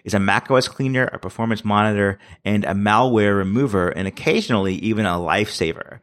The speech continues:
Clean My Mac X makes it super easy to identify and remove gigabytes of hidden junk and instantly visualize your disk space with its Space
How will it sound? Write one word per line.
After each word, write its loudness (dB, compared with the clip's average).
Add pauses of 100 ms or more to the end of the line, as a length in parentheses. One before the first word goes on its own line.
(480)
Clean 2
My 4
Mac 2
X 0
makes -2
it -12
super 2
easy 2
to -2
identify 2
and -2
remove -4
gigabytes 2
of -6
hidden 2
junk 0 (300)
and -8
instantly 2
visualize 2
your -2
disk 0
space 0
with -2
its -4
Space 2